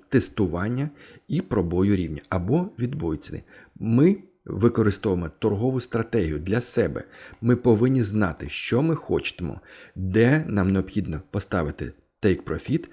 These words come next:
де нам необхідно поставити стоп-лосс. Таким чином, зараз ми розглянули, як і де поставити відкладені ордери buy stop, sell stop за пробоєм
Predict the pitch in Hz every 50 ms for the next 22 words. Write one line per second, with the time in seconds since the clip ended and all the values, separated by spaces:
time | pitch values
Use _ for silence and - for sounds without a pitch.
0 | - _ - 87 90 95 107 107 117 139 156 156 156 156 156 151 - - 151 147
1 | 151 - - 101 - - - 69 73 78 - 90 - - - - - - - -
2 | - _ - _ _ - - - - - - _ _ _ _ _ _ _ _ _
3 | - _ _ - 175 - 120 135 156 156 - 170 170 170 165 170 - _ - -
4 | 95 90 101 92 95 107 135 147 - - 127 127 131 135 131 107 98 95 92 82
5 | 82 80 64 64 - - _ - - - _ - 98 87 85 110 107 95 85 -
6 | - - - 82 73 76 92 127 170 - - _ _ _ - - 95 - - -
7 | - 92 98 110 123 131 - - 135 135 - _ _ _ _ _ _ _ _ -
8 | 101 107 107 - - 107 95 85 90 92 92 - - - 95 87 82 92 104 123
9 | 139 143 - _ _ - 95 101 98 - 87 78 76 - - - - - - 131
10 | - - - _ _ _ _ _ - - - 98 95 95 92 - - - - -
11 | - - _ - - - - 98 92 87 82 107 101 117 156 180 - _ _ _
12 | _ _ _ _ _ - - 123 117 104 90 82 90 95 101 107 110 120